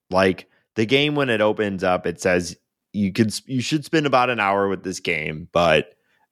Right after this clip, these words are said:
it's, you may spend far more time if you like.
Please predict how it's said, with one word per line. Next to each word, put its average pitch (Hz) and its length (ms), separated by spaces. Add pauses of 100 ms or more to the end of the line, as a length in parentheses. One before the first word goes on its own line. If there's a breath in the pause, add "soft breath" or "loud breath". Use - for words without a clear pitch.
(140)
it's, 92 560 (840)
you 117 280
may 113 260
spend 98 420
far 95 280
more 85 220
time 76 320
if - 160
you - 80
like. 50 460